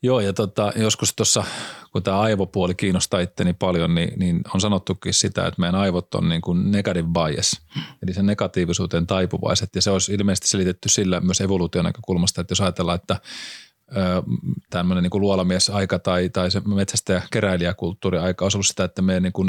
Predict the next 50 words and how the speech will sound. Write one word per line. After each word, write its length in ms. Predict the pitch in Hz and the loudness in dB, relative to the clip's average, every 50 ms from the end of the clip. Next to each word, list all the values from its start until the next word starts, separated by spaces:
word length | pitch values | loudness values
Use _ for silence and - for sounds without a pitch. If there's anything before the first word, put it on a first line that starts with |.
| - | 0
en 100 | 95 101 | 0 0
suhtautuisi 640 | 104 - 117 107 - - 104 92 87 - 101 - 104 | 0 0 0 0 0 -2 -2 -2 0 -2 -2 -2 0
asioihin 380 | 95 92 - 107 95 92 95 | 0 0 0 0 0 2 2
niinku 160 | 92 90 85 110 | 0 2 0 -2
epäilevästi, 640 | 107 - - 85 76 80 90 92 - - - 95 | 0 0 -2 -2 0 -2 -2 -2 -2 0 0 0
jos 160 | 92 - - | -2 0 0
me 80 | 104 95 | 0 0
lähden 160 | 95 98 92 | 2 0 0
tonne 220 | - 95 95 92 | 2 0 0 2
villiin 320 | 101 98 92 92 92 90 95 | 0 0 0 2 0 2 2
luontoon, 420 | 98 92 87 92 95 - - 95 | 2 2 0 0 -4 -4 -2 0
niin 120 | 92 90 90 | 0 2 2
ajattelisi, 300 | 95 95 - - 98 - | 0 0 0 -4 -2 0
että 100 | 160 202 | 0 2
no, 160 | 254 240 196 | 2 2 0
kato, 200 | 196 180 - 131 | -2 -2 -4 -2
kauniita 360 | - 156 143 117 110 - 113 | 0 0 2 2 2 2 2
lintuja 340 | 110 110 101 - 90 87 85 | 2 2 2 2 0 0 2
tuolla 220 | - 104 92 - | 2 0 2 2
ja 60 | 113 | 0
muuta, 300 | 104 98 101 95 90 87 - - - - - - - - - - | 2 2 2 2 0 -2 -6 -6 -10 -10 -8 -8 -10 -10 -8 -4
niin 80 | - 104 | 0 2
me 60 | 110 | 2
en 60 | 110 | 2
olisi 140 | 113 107 117 | 2 2 2
valppaana 480 | 131 123 107 101 - - 87 90 90 90 | 2 2 0 0 -2 -2 -2 0 2 2
siihen, 140 | 104 92 90 | 2 2 0
että 100 | - - | 0 0
se 60 | 110 | 0
sapelisammas 480 | 107 95 104 95 90 92 90 90 - | 0 0 0 0 0 0 0 0 0
ki-, 220 | - - 98 92 - - - | 0 0 -2 -2 -2 -4 -2
tiikeri 320 | 117 104 95 98 95 92 | -2 0 0 0 -2 0
voi 140 | 110 107 92 | 2 2 2
olla 120 | 87 87 | 2 2
siellä 280 | 87 - 98 85 87 95 | 0 0 0 0 0 0
lähellä, 280 | 98 85 92 90 92 90 | 0 0 0 -2 -2 0
ja, 80 | 87 | -2
että 180 | 90 - - 98 - | -2 -2 -2 -4 -2
tavallaan 400 | - 98 98 95 92 95 92 92 - - - - | -2 0 2 2 2 2 0 -2 -4 -12 -6 -2
ajatusmalli 520 | - 117 117 113 104 - - 92 90 90 92 | 0 0 2 2 0 -2 -2 0 0 2 2
on 100 | 92 92 | 2 0
se, 80 | 95 | 0
että 180 | 95 95 - 95 | -2 -2 0 0
mitä 260 | 95 98 - - 98 | 0 2 2 0 0
uhka-arviointi 800 | 107 117 - - - 90 90 85 87 87 85 85 85 87 - 90 | 0 0 -2 -2 -2 -2 0 0 0 0 0 0 -2 0 0 2
on, 160 | 87 87 87 | 2 2 2
ja 60 | 87 92 | 0 0
se 120 | - 98 | 0 0
amygdala 480 | 92 95 98 92 - 90 85 85 85 85 | 2 2 2 2 0 0 0 0 0 0
meidän 280 | 87 87 87 92 - | 0 0 0 -2 -4